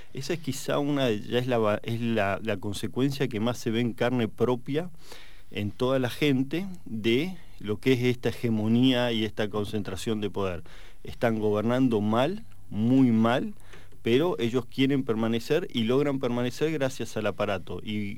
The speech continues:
cuáles son las consecuencias de gobernar mal? Que tenemos en una provincia inmensamente rica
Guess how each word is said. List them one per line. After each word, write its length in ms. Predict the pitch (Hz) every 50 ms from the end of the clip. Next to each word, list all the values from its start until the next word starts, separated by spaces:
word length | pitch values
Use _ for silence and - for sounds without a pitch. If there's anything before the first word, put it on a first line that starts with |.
| - -
cuáles 240 | - 139 147 160
son 160 | 135 - 151 147
las 100 | 143 139
consecuencias 580 | 139 131 117 - 120 110 131 135 135 135 120
de 40 | 113
gobernar 380 | 110 107 107 110 113 113 113 110
mal? 280 | 104 98 90 82 85 - - - - - - - - - - -
Que 100 | 120 110
tenemos 720 | - - 120 127 135 135 131 139 147 165 160 - - -
en 140 | - 107 113
una 180 | 120 123 120
provincia 460 | 113 - 113 113 113 110 104 - - 101
inmensamente 640 | 104 117 127 127 131 - 131 120 123 123 123 135
rica 400 | 135 143 151 147 135 143 156 190